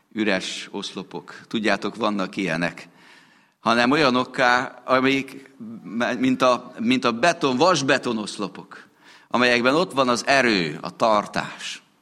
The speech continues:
Kedves gyülekezet, olyan jövő áll előttetek, amelyet most még nem láttok, de az Isten vezet benneteket ebbe az irányba.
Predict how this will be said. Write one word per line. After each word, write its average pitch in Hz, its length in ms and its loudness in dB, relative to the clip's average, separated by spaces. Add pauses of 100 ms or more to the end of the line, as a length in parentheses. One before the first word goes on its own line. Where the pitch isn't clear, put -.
(600)
Kedves 151 540 2
gyülekezet, 151 880 0 (360)
olyan 180 380 6
jövő 196 540 4
áll 175 320 6
előttetek, 170 1000 2
amelyet 180 400 4
most 180 260 0
még 190 180 2
nem 240 220 2
láttok, 156 500 4
de 156 120 4
az 160 120 4
Isten 185 400 2
vezet 233 400 4
benneteket 165 580 4
ebbe 180 260 2
az 165 140 2
irányba. 139 640 2